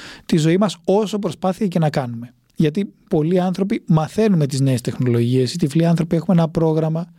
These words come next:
που ό,τι δείξει η οθόνη το κάνει αυτόματα φωνή. Μας μιλάει λοιπόν το κομπιούτερ, μας μιλάει το κινητό.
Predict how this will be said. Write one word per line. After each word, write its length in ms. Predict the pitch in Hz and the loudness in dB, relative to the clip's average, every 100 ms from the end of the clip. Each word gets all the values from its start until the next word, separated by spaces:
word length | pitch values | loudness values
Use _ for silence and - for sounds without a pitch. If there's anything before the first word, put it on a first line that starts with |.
| _ _ _ - | _ _ _ -2
που 160 | 156 | 2
ό,τι 240 | 208 214 202 | 2 2 2
δείξει 360 | 185 165 - | 0 0 0
η 20 | |
οθόνη 420 | 151 - 151 156 165 | 0 0 0 0 -2
το 100 | 165 | 0
κάνει 240 | 220 220 | 2 4
αυτόματα 420 | 185 226 214 196 | 2 2 2 2
φωνή. 420 | - 175 185 160 131 | 0 0 2 0 0
Μας 220 | 147 143 | -2 0
μιλάει 500 | 156 160 196 202 156 | 2 2 4 2 2
λοιπόν 280 | 143 170 175 | 0 -2 -2
το 100 | 190 | -2
κομπιούτερ, 500 | 185 156 185 190 196 | -2 -2 -2 0 2
μας 160 | 202 | 2
μιλάει 360 | 208 202 202 196 | 4 4 4 2
το 100 | 190 | 0
κινητό. 560 | 170 190 175 175 196 | 0 2 2 4 2